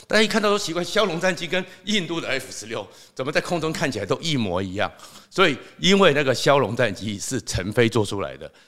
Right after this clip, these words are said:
所以一直有一个说法是，因为以巴基斯坦有一年呢，美国的有一架F十六在巴基斯坦的机场里面、基地里面突然不见了。当时有传说是看到了巴基斯坦从那个机库里面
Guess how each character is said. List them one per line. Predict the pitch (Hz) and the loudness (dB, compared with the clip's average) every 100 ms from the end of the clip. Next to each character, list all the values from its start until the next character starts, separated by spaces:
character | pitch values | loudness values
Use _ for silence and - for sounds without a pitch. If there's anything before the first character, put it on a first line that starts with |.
| _ _ | _ _
所 | 170 | -4
以 | - | -2
一 | 196 208 | 0 -2
直 | 190 127 | -2 -4
有 | 131 95 | -4 -4
一 | 104 | -2
个 | 110 | -2
说 | 131 | 0
法 | 117 92 | 0 -2
是， | - 110 - - - | -2 -6 -6 -12 0
因 | 190 | 2
为 | 180 | 2
以 | 123 101 - | 0 -10 -4
巴 | 165 | 0
基 | 170 180 | 0 -2
斯 | - | -6
坦 | 151 113 | -4 -4
有 | 98 117 | -4 -6
一 | 170 | -4
年 | 139 101 | -4 -6
呢， | 104 98 - | -6 -8 -4
美 | 139 123 | -2 -2
国 | 113 | 0
的 | 139 | 0
有 | 147 101 | 0 -2
一 | |
架 | 110 113 | 0 0
F | 123 - | 0 -6
十 | 92 | -6
六 | 117 | -4
在 | 110 | -2
巴 | 117 123 | 0 0
基 | 120 | -2
斯 | 117 107 | -8 -8
坦 | |
的 | 87 | -10
机 | 87 127 | -8 -6
场 | - 98 | -4 -6
里 | 80 | -6
面、 | 80 85 _ _ _ _ | -8 -8 _ _ _ _
基 | - 147 | -6 -4
地 | 156 | -4
里 | 107 | -4
面 | 113 | -6
突 | - 131 | -2 0
然 | 123 | 0
不 | - | -2
见 | - 160 95 | 0 2 0
了。 | 73 - _ _ - | -4 -20 _ _ -2
当 | 165 175 | 0 2
时 | 143 127 120 | 0 -2 -4
有 | 110 | -8
传 | - 117 | -4 -4
说 | 127 143 | -2 -2
是 | 143 117 - - - | -2 -4 -6 -20 -6
看 | - 196 139 | 2 4 4
到 | 156 139 | 2 2
了 | 104 | 0
巴 | 123 135 | 0 0
基 | 135 | -2
斯 | 127 120 | -8 -8
坦 | 110 71 | -8 -8
从 | 120 | -8
那 | 131 | -4
个 | 127 | -4
机 | 120 139 147 | -6 -6 -6
库 | 151 135 | -6 -8
里 | - | -8
面 | 107 113 | -8 -8